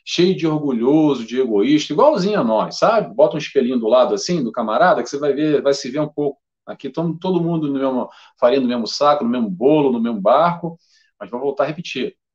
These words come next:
crescimento individual. Então a gente tem que fazer por nós. Vamos tomar cuidado só com essa questão, que é uma palavra, às vezes, de auxílio, in-, interferência, que a gente não sabe entender muito bem. Elza,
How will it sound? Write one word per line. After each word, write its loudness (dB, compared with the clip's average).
crescimento -10
individual. -6
Então -12
a -10
gente -14
tem -10
que -18
fazer -4
por -6
nós. -8
Vamos -18
tomar -4
cuidado 0
só -4
com -4
essa -4
questão, -4
que -4
é 2
uma 2
palavra, 4
às -4
vezes, -6
de -6
auxílio, -2
in-, -8
interferência, -2
que -10
a -2
gente -8
não -8
sabe -2
entender -4
muito -8
bem. -2
Elza, 0